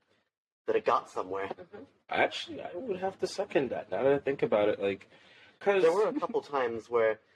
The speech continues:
Speaker 1: it may have, uh,
Speaker 3: like, fallen apart,
Speaker 1: yeah.
Speaker 3: yeah, and I'm not afraid to admit that, 'cause some, there are rough patches. It's not like,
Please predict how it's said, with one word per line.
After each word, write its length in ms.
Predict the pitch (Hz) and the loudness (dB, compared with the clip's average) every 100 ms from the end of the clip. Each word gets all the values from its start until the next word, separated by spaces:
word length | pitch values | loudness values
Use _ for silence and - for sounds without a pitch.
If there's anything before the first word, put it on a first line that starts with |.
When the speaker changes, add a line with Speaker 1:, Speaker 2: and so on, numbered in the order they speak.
| _ _ - - _ _ _ _ | _ _ -20 -20 _ _ _ _
Speaker 1:
it 200 | 127 127 | -6 -6
may 540 | 120 107 110 113 107 101 | -4 2 4 6 6 2
have, 420 | 107 101 98 92 | 0 0 0 0
uh, 160 | 101 95 | 2 4
Speaker 3:
like, 120 | 139 | 4
fallen 360 | - 131 117 110 | 2 0 0 -2
apart, 480 | 104 107 104 90 90 | -4 -4 -2 -2 0
Speaker 1:
yeah. 240 | 120 117 | 2 2
Speaker 3:
yeah, 80 | 127 | 0
and 220 | 131 127 | -2 -2
I'm 180 | 120 143 | 0 0
not 160 | 202 180 | 2 2
afraid 280 | 151 131 120 | 2 -2 -2
to 120 | 120 | -2
admit 260 | 113 110 104 | -2 -4 0
that, 180 | 117 | -2
'cause 160 | 113 123 | -2 -4
some, 200 | 131 127 - _ | -2 -2 -6 _
there 180 | 123 127 | 2 4
are 140 | 139 | 6
rough 220 | 160 165 | 6 4
patches. 340 | - 110 113 98 | 2 -2 -2 -8
It's 220 | 95 - | -8 -2
not 200 | 117 - | -2 0
like, 300 | 123 120 117 | -2 -2 -4